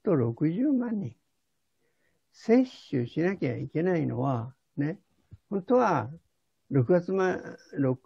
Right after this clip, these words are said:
月ま、までに一億四千万来るんですから、ね。六十万なんてな、ね、その、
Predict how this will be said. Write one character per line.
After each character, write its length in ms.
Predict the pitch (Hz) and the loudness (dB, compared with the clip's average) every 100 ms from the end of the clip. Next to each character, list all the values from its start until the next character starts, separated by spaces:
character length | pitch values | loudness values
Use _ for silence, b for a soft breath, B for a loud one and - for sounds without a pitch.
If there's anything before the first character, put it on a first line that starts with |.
| _ | _
月 580 | 196 160 160 160 165 165 | -4 -2 0 4 4 4
ま、 200 | 160 156 151 156 - _ | 2 4 2 0 -10 _
ま 300 | 160 147 143 | 0 2 4
で 200 | 151 113 | 2 2
に 340 | 131 175 117 - _ _ _ | 4 4 4 -2 _ _ _
一 260 | 160 - 214 | -10 0 2
億 160 | 170 | 4
四 140 | 131 160 | 2 2
千 160 | 226 | 2
万 240 | 226 185 143 | 0 0 0
来 200 | 170 156 | 2 4
る 80 | 110 | 4
ん 80 | |
で 100 | 113 | 0
す 80 | - | -8
か 120 | - | -12
ら、 320 | 123 117 110 - _ _ _ _ _ - | -6 -6 -8 -14 _ _ _ _ _ -10
ね。 260 | - 165 220 _ _ _ _ _ _ _ _ _ _ _ | -8 -6 -8 _ _ _ _ _ _ _ _ _ _ _
六 460 | 139 151 196 - 262 | 2 4 2 0 0
十 340 | 269 359 370 | 2 2 4
万 360 | 320 269 127 123 | 4 2 0 0
な 220 | 147 170 | 4 4
ん 140 | 147 120 | 4 2
て 180 | 131 | -6
な、 180 | 135 135 | -6 -4
ね、 260 | 123 160 233 330 311 302 _ _ _ _ - | -4 -2 -2 -4 -8 -10 _ _ _ _ -6
そ 60 | |
の、 540 | 147 160 160 143 131 | 0 4 4 4 -2